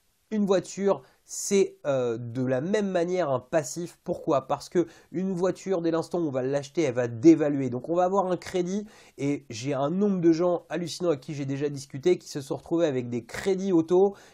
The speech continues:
et ces crédits auto, ils se retrouvaient avec une voiture qui valait beaucoup moins que leur crédit auto et quand ils la revendaient, ils se retrouvaient à devoir plus d'argent à la banque que ce qu'ils avaient entre les mains. Donc, un, une voiture, c'est un passif.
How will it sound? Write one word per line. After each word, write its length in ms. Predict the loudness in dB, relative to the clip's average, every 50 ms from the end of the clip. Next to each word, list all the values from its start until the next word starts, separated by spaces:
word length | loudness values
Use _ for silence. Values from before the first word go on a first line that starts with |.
| _ _
et 200 | -8 -6 -6 -6
ces 220 | -6 -6 -6 -6
crédits 320 | -6 -4 -4 -4 2 4 4
auto, 460 | 4 4 4 4 4 4 4 4 2 0
ils 80 | -4 -10
se 80 | -10
retrouvaient 240 | -12 -8 -2 0 0
avec 100 | 0 0
une 140 | -4 -6 -2
voiture 360 | 0 0 -2 0 -4 -6 -6
qui 120 | -6 -8 -6
valait 200 | -4 -4 -4 -4
beaucoup 300 | -4 -6 -6 -6 -6 -2
moins 180 | 0 0 0
que 80 | 0 -2
leur 120 | -4 -6
crédit 260 | -4 -6 -6 -2 -2
auto 260 | -2 -4 -2 0 0 0
et 80 | 2
quand 240 | 0 -4 -6 -6 -4
ils 40 | -2
la 100 | -2 -2
revendaient, 460 | -2 -2 -4 -2 0 2 2 2 2
ils 120 | 2 -2
se 60 | -8 -10
retrouvaient 480 | -10 -12 -8 -8 -4 -2 0 0 0 -2 -6 -16 -10 -6
à 100 | -6 -6
devoir 240 | 0 0 -2 -2
plus 320 | -2 -6 -6 -4 -4 -2 0
d'argent 320 | 2 0 2 0 0 0
à 40 | 2
la 100 | 2 2
banque 340 | 4 4 4 2 2 -4 -10 -20 -20 _ _ _ _
que 160 | -2 0 0
ce 80 | 0 -4
qu'ils 200 | -8 -6 -4 -4
avaient 200 | 0 2 2 2
entre 260 | 2 0 0 -2 0
les 120 | 0 0
mains. 160 | -2 -2 -4 -6 -14 _ _ _ 0
Donc, 240 | 0 0 0 -2 -12 -20 _ _ _ _ _ _ _ _ _ _ _
un, 200 | 0 2 2 2 2
une 140 | 0 -2
voiture, 480 | 0 0 0 0 -2 -4 -4 -4 -4 -4
c'est 240 | -4 -8 -8 -4 -2
un 100 | -2 -2
passif. 520 | -2 -2 -4 -4 -4 -6 -10 -12 -12 -12